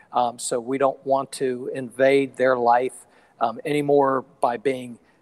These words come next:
um, privacy, uh, hogs, but we don't wanna invade it by having noise and, and changing their environment.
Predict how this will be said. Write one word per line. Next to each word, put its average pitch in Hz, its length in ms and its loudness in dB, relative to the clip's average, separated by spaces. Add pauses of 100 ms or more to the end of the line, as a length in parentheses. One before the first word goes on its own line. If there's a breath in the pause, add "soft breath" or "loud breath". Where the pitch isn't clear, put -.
(180)
um, 113 420 -2
privacy, 139 800 -4 (160)
uh, 120 300 -10
hogs, 123 520 -2 (240 soft breath)
but 185 120 0
we 170 120 -2
don't 156 220 0
wanna 143 320 -4
invade 135 300 -4
it 120 100 -12
by 127 240 0
having 123 380 -4
noise 123 480 -6
and, 120 160 -16
and 123 260 -10
changing 123 420 -6
their 113 180 -12
environment. 110 520 -2